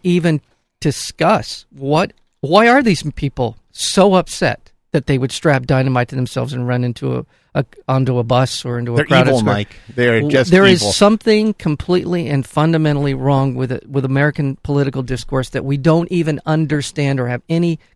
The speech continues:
Speaker 1: context for what, I, I mean, people committing these horrible acts, I mean, th-, these are criminal acts. They need to be taken care of and punished and all the rest of it. But why?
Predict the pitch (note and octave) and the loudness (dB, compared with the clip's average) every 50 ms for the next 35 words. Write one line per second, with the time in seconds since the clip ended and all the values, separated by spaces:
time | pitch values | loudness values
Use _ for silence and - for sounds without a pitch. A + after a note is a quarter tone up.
0 | _ - - - D#3 D#3 D#3 D3 - C3+ A#2 - - - C#3+ B2+ B2 B2+ - - | _ -8 -4 0 0 0 0 -2 -2 -4 -6 -6 -8 -8 -6 -4 -4 -6 -6 -10
1 | - _ _ _ - - - - F#3 G3+ G#3+ G3+ F#3 - - _ _ _ _ - | -18 _ _ _ -12 -12 -4 -2 0 2 2 2 0 -2 -6 _ _ _ _ -10
2 | - - C#4 - G3+ D#3 - - D3+ D#3+ D3+ C#3 C#3 C3 B2+ B2 A#2 - _ _ | -4 -4 -2 0 0 -2 -2 -2 -2 0 0 0 0 0 -2 -2 -4 -8 _ _
3 | _ _ - F3 D#3 C#3 B2 B2 - A#2 B2 A2 A2+ - - - - - - - | _ _ 2 2 2 2 2 0 0 0 0 -2 -2 -6 -10 -10 -10 -10 -10 -10
4 | - - - - - F#3+ A3+ A#3 D4 A#3+ - - A3+ A3 A3+ G#3 F#3+ E3 D3+ C#3+ | -12 -14 -14 -10 -6 -6 -4 -4 -4 -6 -2 0 0 2 2 2 2 0 0 0
5 | B2+ B2 - - C3 C3 C#3+ E3+ E3+ E3 D3 - D3+ C#3 - D3+ C#3 - - - | -2 -4 -6 -8 -4 -2 -2 -2 -2 -2 -2 -2 -4 -2 -2 -2 -4 -4 -6 -10
6 | - C3+ C3 B2 A#2 A#2+ A#2+ A#2 - - C3 B2+ B2 A#2+ A#2 - - C3 B2 B2 | -6 -6 -4 -4 -4 -6 -8 -8 -6 -4 -2 -2 -2 -4 -6 -8 -8 -6 -4 -4
7 | B2 A#2+ A#2 A#2+ A#2 A#2 - - B2 A#2 B2 - - _ _ _ _ _ _ _ | -4 -2 -2 -2 -4 -6 -6 -10 -10 -10 -10 -14 -16 _ _ _ _ _ _ _
8 | _ _ - F3 D#3+ D3 D#3 E3 F#3+ B3+ D#4 D#4+ C4 - A#2 - | _ _ 0 0 2 4 6 6 6 6 4 2 0 0 -2 -8